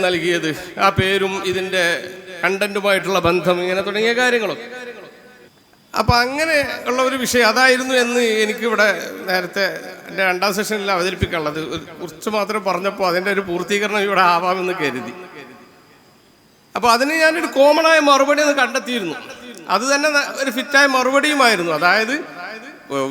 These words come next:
വിഷയത്തെ വി-, വിശകലനാത്മകമായി വിശദീകരിക്കുന്ന ഒരു ഗ്രന്ഥത്തിൽ ഇപ്പോ ഇരുമ്പിനെ കുറിച്ച് പറയുകയാണെങ്കിൽ,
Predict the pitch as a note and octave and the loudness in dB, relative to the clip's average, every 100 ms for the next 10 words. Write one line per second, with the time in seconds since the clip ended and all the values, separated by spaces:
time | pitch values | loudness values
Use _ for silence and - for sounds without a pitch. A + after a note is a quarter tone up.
0 | D#3 - B3 C4+ - D#4 D4+ B3+ C4+ - | -4 0 0 0 0 0 0 -2 -8 -14
1 | D#4 D4+ C#4 - A3+ - - G#3+ A3+ G#3 | -14 -14 -14 -14 -16 -16 -8 -8 -6 -8
2 | - - E3 G3+ B3+ C#4 C#4 C#4 C#4+ C#4 | -12 -14 -8 2 2 4 4 4 2 0
3 | C#4 C#4+ C#4+ C#4+ C4 B3+ B3 C4+ C4+ C4+ | 0 2 2 2 0 -4 -2 -2 -2 -4
4 | C#4 C#4+ C4 A#3+ A#3+ A#3+ C4+ C#4 G3+ A3+ | -4 -2 0 0 2 0 -2 -2 -2 -2
5 | G#4 C4 - A#3+ G3 B3 - - A#3+ A#3+ | -6 -8 -16 -18 -18 -20 -20 0 2 2
6 | A3+ B3+ C4 C4+ C4 C4 C4+ C4 C4 C4+ | 2 2 4 2 2 0 2 4 4 4
7 | C4+ B3+ B3+ B3+ | 4 4 2 -2